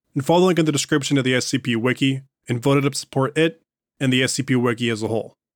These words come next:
Also, I'm sure you noticed my voice is a little off. Uh, from the previous videos, I got the, the coof, the virus that shall not be named, and my voice isn't fully recovered yet, but I'm actually able to,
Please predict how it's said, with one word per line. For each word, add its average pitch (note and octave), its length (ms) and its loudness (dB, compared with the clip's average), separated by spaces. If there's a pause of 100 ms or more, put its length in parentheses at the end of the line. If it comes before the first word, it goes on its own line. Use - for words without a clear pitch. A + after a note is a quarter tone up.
(840)
Also, C#3+ 500 2 (160)
I'm A2+ 120 -4
sure C3 200 -2
you A#2+ 100 2
noticed B2 280 0
my A#2+ 160 0
voice A#2 320 0
is A2+ 100 -6
a A2 180 0 (140)
little B2+ 280 2
off. C#3 420 0 (640)
Uh, G#2+ 400 0
from A2+ 180 -8
the A2 80 -4
previous B2 460 2
videos, B2+ 540 0
I A2 200 -2
got A2+ 340 -2
the, A#2 300 -6 (560)
the C3 80 -2
coof, - 580 0 (140)
the A2 240 -4 (240)
virus C#3 360 2
that - 120 -4
shall C3 260 -2
not B2+ 200 0
be A#2+ 100 -6
named, C3 540 -2 (260)
and A2 500 -4 (460)
my B2+ 80 -2
voice C#3 260 4
isn't C#3 240 0
fully D#3 220 4
recovered D3 500 2
yet, C#3+ 360 0
but A#2+ 180 0
I'm G#2+ 360 -4
actually B2 580 -4
able A#2 180 -4
to, A2+ 460 -4